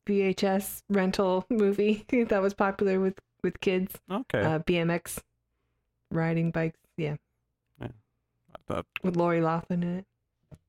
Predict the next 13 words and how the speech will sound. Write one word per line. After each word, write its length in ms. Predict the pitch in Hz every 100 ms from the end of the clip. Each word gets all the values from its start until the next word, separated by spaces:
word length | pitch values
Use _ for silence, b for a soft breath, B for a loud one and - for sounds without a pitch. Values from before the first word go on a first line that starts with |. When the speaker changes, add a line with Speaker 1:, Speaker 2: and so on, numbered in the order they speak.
| _ _ _
Speaker 2:
I, 120 | - 139
I 160 | 156
don't 160 | 120 113
know. 180 | 170 196 _
I, 80 | 120
I, 520 | 110 107 107 107 104 101 107 -
I, 320 | 104 107 107
um, 400 | 107 104 107 104 - _ - - _ _ _ _
out 120 | - 151
of 100 | 185
the 80 |
loop 320 | 175 123 - - _ _ _
on, 560 | 107 104 101 98 98 104